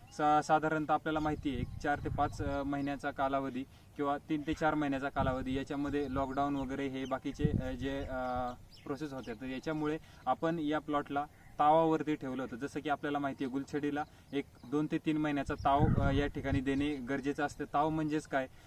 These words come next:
तर आपण या ठिकाणी कुठल्याही प्रकारचं उत्पन्न न घेता हे आहे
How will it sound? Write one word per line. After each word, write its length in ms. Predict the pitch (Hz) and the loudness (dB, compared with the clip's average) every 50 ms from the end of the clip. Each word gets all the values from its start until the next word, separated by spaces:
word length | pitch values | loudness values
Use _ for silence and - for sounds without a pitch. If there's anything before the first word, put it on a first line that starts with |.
| - - - - - | -20 -20 -12 0 2
तर 180 | 160 160 180 - - - - - - - - - - - - | 4 4 4 0 -6 -10 -20 -20 -20 -20 -20 -20 -20 -12 -2
आपण 340 | 139 143 143 - 170 170 165 | 0 0 0 2 0 0 2
या 140 | 156 165 165 | 2 2 0
ठिकाणी 360 | 156 170 143 - 147 151 156 | 0 -2 -4 -2 -2 -2 -2
कुठल्याही 480 | 143 - 175 165 175 175 170 160 175 180 | 0 -2 -4 0 2 4 4 4 4 2
प्रकारचं 440 | - 165 156 - 160 156 151 160 | 0 0 0 2 0 0 2 2
उत्पन्न 360 | 156 156 - - 165 156 156 160 | 0 0 0 0 0 2 2 2
न 200 | 160 160 165 165 | 2 2 2 2
घेता 380 | 147 143 139 - 135 135 139 117 | 2 0 -2 0 0 0 0 0
हे 80 | 135 156 160 | -2 -4 -2
आहे 340 | 131 147 156 156 160 170 | 2 0 2 2 2 0